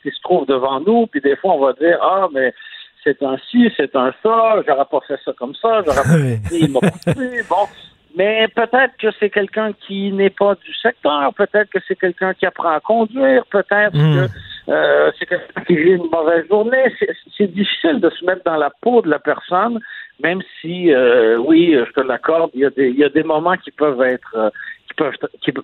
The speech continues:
Speaker 1: qui peuvent être, euh, très frustrants sur la route.
Speaker 2: Moi, j'avoue, j'avoue que je suis un chialeux en auto. Je pogne pas des crises de nerfs, je fais pas de la rage au volant, mais je chiale en disant, « Il est bien cave, lui, il a trouvé son permis où, une boîte de Cracker Jack, et cetera. »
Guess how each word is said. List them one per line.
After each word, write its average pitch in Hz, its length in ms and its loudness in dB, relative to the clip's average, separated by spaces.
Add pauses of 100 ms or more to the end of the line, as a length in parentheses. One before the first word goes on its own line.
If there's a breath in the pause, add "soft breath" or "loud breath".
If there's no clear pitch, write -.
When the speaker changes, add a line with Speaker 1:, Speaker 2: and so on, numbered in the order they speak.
Speaker 1:
qui - 100 -14
peuvent 190 200 0
être, 131 240 -6
euh, 113 200 0
très - 180 -4
frustrants 113 500 -8
sur 107 160 -8
la 98 120 -2
route. 92 200 -10
Speaker 2:
Moi, 214 160 4
j'avoue, 165 600 2
j'avoue 147 420 0
que 151 120 -6
je - 100 -8
suis 165 80 -2
un 135 60 -2
chialeux 127 600 0
en 127 200 0
auto. 127 380 -2
Je - 100 -8
pogne 147 220 0
pas 185 180 2
des 147 160 0
crises 139 340 -2
de 135 60 0
nerfs, 160 520 2
je - 120 -6
fais 117 140 -2
pas - 160 0
de 151 60 0
la 139 120 2
rage 143 280 0
au 135 60 2
volant, 127 420 0
mais 143 160 0
je - 60 -8
chiale 113 520 -2
en 110 100 -2
disant, « 120 200 -2
Il 131 140 -2
est 131 40 -2
bien 160 340 0 (320)
cave, 170 460 0
lui, 151 140 0
il 131 160 0
a - 20 -2
trouvé 151 320 -2
son 156 180 -2
permis 147 440 0
où, 180 120 4
une 131 200 0
boîte 151 260 0
de 147 60 -2
Cracker 135 500 -2
Jack, 180 340 0
et 131 60 -4
cetera. » 151 320 -4